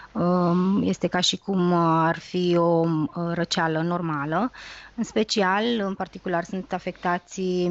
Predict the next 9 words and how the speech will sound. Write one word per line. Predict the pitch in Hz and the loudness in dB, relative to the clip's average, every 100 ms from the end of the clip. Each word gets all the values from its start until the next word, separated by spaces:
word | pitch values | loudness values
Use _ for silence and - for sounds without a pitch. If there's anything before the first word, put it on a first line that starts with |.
| 175 - | 0 -2
um, | 180 180 165 170 165 165 170 165 | -4 -2 0 0 0 0 -2 -2
cei | 196 175 | 0 2
mai | 170 | 2
bătrâni | 165 160 - 156 170 226 247 | 0 -2 -2 0 4 4 4
care | 196 175 | 2 0
au, | 170 170 175 175 175 170 | 2 2 2 2 0 0
uh, | 170 | -2
patologii | 165 - 165 165 156 165 160 151 143 139 156 - | -4 -4 -4 -4 -4 -2 0 0 0 -2 -6 -12
preexistente. | - 170 165 - - - 131 - - | -6 -6 -6 -10 -10 -6 -6 -8 -14